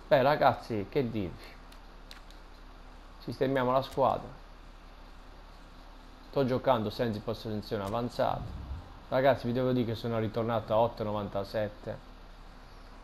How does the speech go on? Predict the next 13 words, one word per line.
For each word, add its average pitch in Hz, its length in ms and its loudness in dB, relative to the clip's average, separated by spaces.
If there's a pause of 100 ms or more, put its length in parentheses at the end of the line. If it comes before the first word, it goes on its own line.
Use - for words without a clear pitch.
(440)
Dopo 120 280 6
otto 127 220 8
vittorie 117 320 4
di 107 120 2
fila, 110 380 0 (280)
ho 110 100 2
perso 98 500 -2 (200)
due 113 160 2
partite 98 420 -2
di 85 60 -6
fila 85 260 -8
dopo. - 300 -10 (1080)
Giuro. 95 420 -2